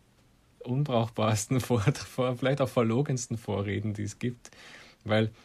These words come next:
er schrei-, er schreibt da viel über das so, ähm, die, also ja, m-, m-, ganz vereinfacht so, also eine Literatur der Ha-, der, der Harmonie, der, der, der Feier des Kleinen, das,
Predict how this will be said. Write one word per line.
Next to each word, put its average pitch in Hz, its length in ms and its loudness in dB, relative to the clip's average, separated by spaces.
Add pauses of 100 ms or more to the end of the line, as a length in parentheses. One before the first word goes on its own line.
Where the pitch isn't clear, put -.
(140)
er 110 140 -2
schrei-, 117 240 -2
er 113 120 -2
schreibt 120 300 -2
da 131 80 0
viel 131 300 -2
über 117 240 0
das 107 320 -6
so, 98 300 -4 (540)
ähm, 98 600 -6
die, 101 160 -6
also 101 180 -8
ja, 92 300 -4
m-, 107 240 -8
m-, 120 340 -4
ganz 123 360 0 (300)
vereinfacht 101 720 -2
so, 92 100 -8
also 95 220 -6
eine 90 360 -6 (400)
Literatur 104 500 -4
der 95 200 -2
Ha-, 95 140 -6
der, 95 120 -8
der 92 220 -10
Harmonie, 110 540 2
der, 98 280 0 (160)
der, 95 140 -4
der 92 120 -6
Feier 107 400 0
des 107 180 -2
Kleinen, 101 640 0
das, 95 180 -8